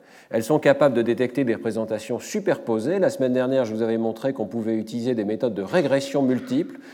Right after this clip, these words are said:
pour avoir plusieurs prédicteurs de l'activité ou de la similarité des représentations au sein d'un même voxel et arriver donc à, à, à voir des représentations superposées. Mais elles ont toujours ce même problème, ne pas être capable de voir ce qui se passe à l'intérieur d'un voxel.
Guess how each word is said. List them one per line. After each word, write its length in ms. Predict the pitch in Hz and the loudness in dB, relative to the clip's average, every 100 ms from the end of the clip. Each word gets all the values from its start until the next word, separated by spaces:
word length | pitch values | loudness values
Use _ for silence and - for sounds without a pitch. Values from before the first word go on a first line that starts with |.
| - | -10
pour 140 | - 120 | 0 0
avoir 200 | 110 - | 0 -4
plusieurs 640 | 208 214 175 185 185 156 | -2 0 2 2 2 -2
prédicteurs 800 | - 151 139 131 - 110 135 - - - | -2 0 0 -2 0 2 0 -4 -14 -8
de 80 | 117 | -2
l'activité 800 | 120 113 - 113 113 - 131 147 202 - - | -2 -2 -6 -6 -6 -2 0 0 -4 -12 -12
ou 160 | - 131 | -2 0
de 80 | 110 | 0
la 100 | 101 | -2
similarité 640 | - 143 135 123 127 127 | -2 0 2 4 2 2
des 60 | 120 | 0
représentations 720 | 113 117 110 113 113 - 127 | 0 -2 -2 -2 -4 -2 -2
au 60 | 107 | -2
sein 180 | 110 113 | -2 -2
d'un 120 | 104 | 0
même 180 | 101 101 | -2 -4
voxel 560 | 98 - 151 214 247 | -6 -4 -2 0 -2
et 120 | 117 117 | 0 0
arriver 380 | 113 117 139 | 0 0 0
donc 280 | 147 120 117 | 2 0 2
à, 160 | 107 92 - - | 0 -2 -12 -10
à, 280 | 85 98 - | -6 -4 -4
à 40 | 104 | -6
voir 280 | 104 156 | 2 4
des 80 | 131 | 4
représentations 560 | 113 117 117 117 110 123 | 0 0 0 -2 0 -2
superposées. 800 | - 156 131 - 101 98 156 175 - - | -2 0 0 0 -4 -2 -4 -4 -12 -8
Mais 320 | 107 156 220 214 | 4 6 8 6
elles 160 | 143 | 4
ont 60 | 165 | 4
toujours 260 | 170 226 - | 2 0 2
ce 100 | 156 | 2
même 180 | 135 | 0
problème, 360 | 127 180 110 104 101 - - 113 | 2 2 2 0 -4 -14 -12 -4
ne 60 | |
pas 140 | 98 - | 2 2
être 100 | - | 4
capable 360 | - 170 151 | 2 4 2
de 80 | 117 | 2
voir 420 | 110 123 165 190 | 0 0 0 -2
ce 60 | - | -4
qui 100 | 139 | -4
se 120 | 120 | -2
passe 260 | 113 170 123 | -4 -2 -2
à 80 | |
l'intérieur 680 | 113 147 170 143 117 123 156 | 0 2 2 0 -2 -2 -2
d'un 140 | 120 110 | 0 -2
voxel. 400 | 110 - 104 | -2 -6 -10